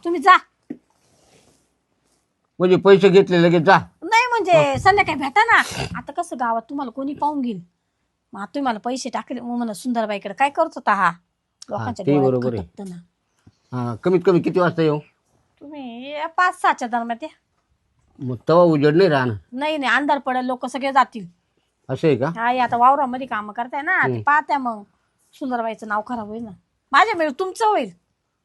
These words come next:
Speaker 2: नाही, नाही, असं नाही झालं पाहिजे.
Speaker 1: या मग तुम्ही.
Speaker 2: आ-, आमच्या पगडीला महत्त्व आहे.
Speaker 1: हा.
Speaker 2: मग
Speaker 1: या तुम्ही
Speaker 2: येऊ का?
Speaker 1: संध्याकाळी. हा.
Speaker 2: Thank you.
Speaker 1: वेलकम.
Speaker 2: आईला कवा,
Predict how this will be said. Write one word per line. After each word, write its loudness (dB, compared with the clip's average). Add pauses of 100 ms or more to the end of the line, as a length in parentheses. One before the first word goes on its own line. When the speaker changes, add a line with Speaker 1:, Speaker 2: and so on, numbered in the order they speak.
(100)
Speaker 2:
नाही, 2
नाही, 4
असं 2
नाही 0
झालं 0
पाहिजे. -8 (680)
Speaker 1:
या 4
मग -2
तुम्ही. -2
Speaker 2:
आ-, -12 (100)
आमच्या -2
पगडीला -2
महत्त्व -2
आहे. -6
Speaker 1:
हा. -16
Speaker 2:
मग -4 (380)
Speaker 1:
या 4
तुम्ही -2
Speaker 2:
येऊ -2
का? 6
Speaker 1:
संध्याकाळी. 2
हा. 4 (880)
Speaker 2:
Thank -6
you. -20
Speaker 1:
वेलकम. -16 (1700)
Speaker 2:
आईला -12 (160)
कवा, 2